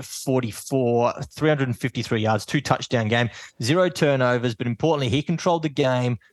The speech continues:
thirty-six minutes game time, had the ball for. There was no run game at all. They were averaging one point six yards per carry, so he had no run support at all. It was all on Jared Goff to control and dictate that game,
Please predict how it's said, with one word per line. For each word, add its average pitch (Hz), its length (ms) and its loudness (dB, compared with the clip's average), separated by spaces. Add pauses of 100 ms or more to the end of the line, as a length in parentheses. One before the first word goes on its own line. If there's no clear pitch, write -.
(160)
thirty-six 170 600 0
minutes 139 380 0
game 123 420 0
time, 120 440 2 (260)
had 127 120 2
the 120 80 0
ball 117 280 2
for. 127 340 0 (280)
There 117 120 -2
was 110 200 -2
no 139 260 4
run 139 240 2
game 120 280 2
at 110 60 -4
all. 113 160 2
They 127 120 2
were 117 100 2
averaging 123 400 -2
one 127 220 0
point 131 240 -4
six - 240 -4
yards 120 220 2
per - 100 -4
carry, 113 280 0
so 120 120 -4
he 110 100 -2
had 127 260 -2
no 123 160 0
run 117 280 0
support 113 420 -2
at 120 180 2
all. 104 300 -2 (240)
It 110 80 -4
was 101 160 -2
all 123 460 0
on 113 420 0
Jared 113 460 0
Goff 104 340 0
to 110 160 -4
control 110 480 0
and 101 140 -2
dictate 110 400 -2
that 107 200 -4
game, 104 340 -2